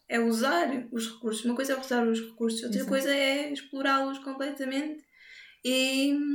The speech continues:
Speaker 1: fazer de conta que eles são infinitos. E ainda estamos à espera de uma crise de água. Que isso também vai a descar.
Speaker 2: Pois.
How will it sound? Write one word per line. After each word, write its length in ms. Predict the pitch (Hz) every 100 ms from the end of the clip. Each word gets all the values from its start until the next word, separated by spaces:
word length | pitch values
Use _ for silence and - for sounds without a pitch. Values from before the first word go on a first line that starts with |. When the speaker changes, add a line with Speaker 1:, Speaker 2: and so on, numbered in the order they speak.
| 294 -
Speaker 1:
fazer 220 | 285 285
de 60 | 277
conta 200 | 277 285
que 100 | -
eles 140 | 285
são 460 | - - 302 277 294
infinitos. 640 | 277 285 311 294 - - -
E 100 | 262
ainda 180 | 254 247
estamos 240 | 247 247
à 60 | 254
espera 260 | 240 269 269
de 40 |
uma 80 | 277
crise 240 | 269 269 262
de 60 |
água. 380 | 294 277 240 240 _ _ _ _ _ _ _ _
Que 80 | -
isso 100 | 226
também 180 | 226 240
vai 100 | 240
a 40 |
descar. 520 | 240 - 262 269 - _ _ _
Speaker 2:
Pois. 300 | 226 220 -